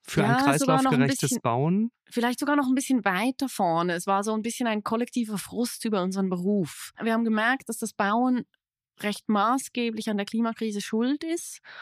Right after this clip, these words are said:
Speaker 2: und haben uns in unserem Berufsalltag dennoch über Grautöne und Fugenbreiten unterhalten und waren so ein bisschen desillusioniert über
Speaker 1: Mhm.
Speaker 2: diese Art von Arbeit und hatten aber gleichzeitig, also wir alle lieben unseren Beruf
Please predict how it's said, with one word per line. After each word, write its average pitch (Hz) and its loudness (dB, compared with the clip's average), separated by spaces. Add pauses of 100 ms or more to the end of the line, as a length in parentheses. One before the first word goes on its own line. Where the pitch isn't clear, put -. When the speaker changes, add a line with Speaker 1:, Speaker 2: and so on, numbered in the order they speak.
(240)
Speaker 2:
und 214 0
haben 226 2
uns 240 0
in 233 -4
unserem 214 0
Berufsalltag 220 -2
dennoch 226 0
über 202 -2
Grautöne 190 -2
und 180 -4
Fugenbreiten 208 -4
unterhalten 135 -4 (360)
und 180 0
waren 208 4
so 254 -4
ein 247 0
bisschen 220 -2
desillusioniert 277 0
über 247 2
Speaker 1:
Mhm. 226 0
Speaker 2:
diese 233 -2
Art 233 0
von 226 -4
Arbeit 302 -4 (540)
und 233 0 (120)
hatten 240 2
aber 208 2
gleichzeitig, 226 -2
also 185 0
wir 175 -4
alle 202 -2
lieben 214 0
unseren 285 2
Beruf 302 -6